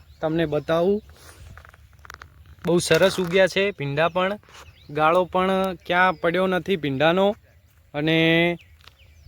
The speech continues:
only for છોણિયા ખાતર ઉપર જ વાવેતર કરેલું છે. અમુક લોકો મોટી ભૂલ કરતા હોય છે, જે ડી એ પી, એમોનિયા, એરિયાનો ઉપયોગ કરતા હોય છે,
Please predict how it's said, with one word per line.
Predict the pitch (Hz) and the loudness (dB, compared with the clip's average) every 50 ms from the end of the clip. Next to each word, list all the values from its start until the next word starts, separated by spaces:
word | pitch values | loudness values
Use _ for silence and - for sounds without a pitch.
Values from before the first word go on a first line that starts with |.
| - - - - - - - | -8 -8 -8 -8 -10 -10 -8
only | 160 170 175 185 196 196 | -8 -6 -6 -4 -6 -6
for | 160 - 185 175 | -6 -8 -10 -8
છોણિયા | 151 165 170 170 175 180 185 185 | -6 -6 -4 -4 -2 -2 -2 -4
ખાતર | - - 165 160 - 180 175 | -4 -6 -8 -6 -6 -6 -6
ઉપર | 175 165 160 185 185 190 | -6 -8 -6 -4 -4 -4
જ | 185 175 | -4 -4
વાવેતર | 170 165 175 175 180 165 185 175 | -2 -2 -2 -2 -4 -4 -6 -8
કરેલું | 160 - 180 175 185 190 190 190 | -6 -6 -4 -4 -4 -4 -4 -6
છે. | - - 185 185 190 190 196 - - - - - - - - - | -6 -6 -6 -6 -6 -8 -10 -14 -20 -20 -20 -20 -20 -20 -14 -10
અમુક | 156 165 170 180 170 151 | -8 -6 -6 -6 -6 -6
લોકો | 185 180 170 156 - 180 185 185 | -6 -8 -8 -8 -6 -6 -4 -4
મોટી | 175 165 147 139 - - 180 185 | -4 -4 -6 -8 -8 -6 -6 -6
ભૂલ | 151 139 151 170 175 | -4 -4 -6 -6 -6
કરતા | 175 - 180 170 - 196 190 | -4 -4 -4 -4 -2 -2 -2
હોય | 175 180 185 185 | 0 -2 -4 -4
છે, | - - 190 190 190 185 | -6 -6 -6 -6 -6 -6
જે | 165 - 170 165 | -6 -6 -6 -8
ડી | 156 147 151 165 170 175 | -6 -8 -6 -4 -4 -4
એ | 180 175 | -4 -4
પી, | - - 185 185 180 180 185 180 - - - - - - - - | -6 -6 -4 -4 -2 -4 -4 -8 -10 -16 -20 -20 -20 -20 -14 -8
એમોનિયા, | 165 170 170 175 180 175 175 175 175 175 175 180 180 180 175 170 175 - - - - _ - - - - - - - - - 175 | -6 -6 -4 -2 -2 -2 -2 -2 -2 0 0 0 0 -2 -4 -6 -8 -14 -20 -20 -20 _ -20 -20 -20 -20 -20 -20 -20 -18 -10 -8
એરિયાનો | 170 170 165 170 180 185 180 180 185 185 180 | -6 -4 -4 -2 0 0 0 0 0 -2 -4
ઉપયોગ | 175 156 - 175 190 180 165 | -6 -6 -6 -6 -6 -6 -4
કરતા | - 180 170 170 - 202 | -4 -4 -4 -2 -2 -4
હોય | 190 165 185 180 | -2 -2 -2 -4
છે, | 170 - 180 175 175 170 | -4 -6 -6 -6 -6 -8